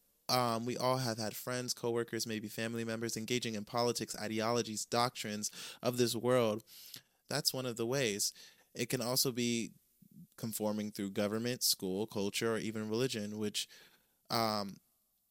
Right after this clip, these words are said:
particular denominations are built upon lies. Um, and if that doesn't work, then he'll try to get you to believe lies that you're not saved, or you haven't come into, um, agreement of the gospel of Jesus Christ, or you're not a new creation in Christ.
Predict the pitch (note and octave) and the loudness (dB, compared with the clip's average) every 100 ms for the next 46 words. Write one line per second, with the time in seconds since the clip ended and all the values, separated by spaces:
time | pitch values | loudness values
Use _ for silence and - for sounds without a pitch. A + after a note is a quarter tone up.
0 | - - - B2 - B2+ A#2 A2+ A2 G#2+ | -14 -14 -6 0 0 0 0 0 0 -2
1 | G#2+ G#2 G#2 G#2+ - F#2 F#2+ G2+ G2 G2+ | -2 -2 -2 0 0 0 -4 -4 -4 -2
2 | G2 - G2 G#2 F#2+ F#2+ - F2+ E2+ - | -2 -4 -6 -6 -6 -8 -8 -8 -6 -2
3 | - - - - - _ _ - A2+ A2 | 0 0 -2 -16 -20 _ _ -4 0 0
4 | G#2 G2 - - B2 C3+ - D#3+ G3+ G3+ | -2 -6 -14 -6 -2 -2 2 4 4 4
5 | G3 F#3+ G3 F#3+ F3 F3+ E3+ - D3+ D3 | 2 2 0 0 0 2 0 2 2 2
6 | C3 - C3+ C#3 B2+ A2+ A2+ G#2+ G#2+ G2+ | 2 2 0 0 2 4 2 2 2 2
7 | G2 F#2+ - A2 G2+ G2 - - E2+ F2+ | 2 -2 -4 -4 -2 0 2 2 0 -6
8 | F2+ - - - - G2+ G#2 G#2 A2+ G#2 | -10 -14 -20 -14 -6 -4 -2 -2 -2 -2
9 | G2+ F2+ G#2+ G2+ - G#2 G2 G2 G#2 - | -4 -4 -6 -2 -2 -2 -2 -4 -6 -12
10 | - _ - G#2+ G2+ F2+ G2+ A2 G#2+ G#2 | -20 _ -6 -4 -4 -6 -8 -8 -6 -6
11 | F#2+ F#2+ F#2 F#2+ - - G2 F#2+ F#2+ G#2 | -6 -6 -8 -6 -6 -6 -8 -6 -8 -6
12 | - G#2 G2 G#2 G2 G2+ G#2+ A2+ A2+ A2 | -6 -4 -4 -4 -4 -4 -2 -2 -2 -4
13 | - G#2 G2+ - G2+ G2 G#2 G2+ G#2 - | -2 -2 0 -2 -6 -8 -4 -2 -2 -4